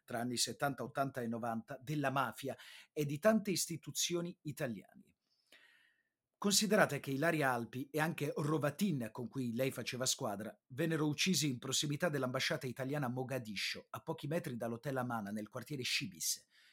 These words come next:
in particolare in corrispondenza tra l'incrocio tra via Alto Giuba e Corso Somalia,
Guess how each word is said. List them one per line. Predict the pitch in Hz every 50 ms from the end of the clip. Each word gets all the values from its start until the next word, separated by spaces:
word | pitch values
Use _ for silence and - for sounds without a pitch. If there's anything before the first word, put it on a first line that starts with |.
| _ _ -
in | 165 156
particolare | 135 - 165 151 - 180 - 185 160 127 98 95 101 104 - -
in | 135 135
corrispondenza | 120 - 156 147 151 - - 175 160 151 196 190 185 156 - - 151
tra | 135 - 135
l'incrocio | 135 135 135 - - 165 160 - - 135
tra | - 131 127
via | 131 143 180 175
Alto | 165 - - 165
Giuba | 147 127 156 160 147
e | 151 147
Corso | - 147 - - -
Somalia, | 139 - - 160 135 117 92 78 82 80 76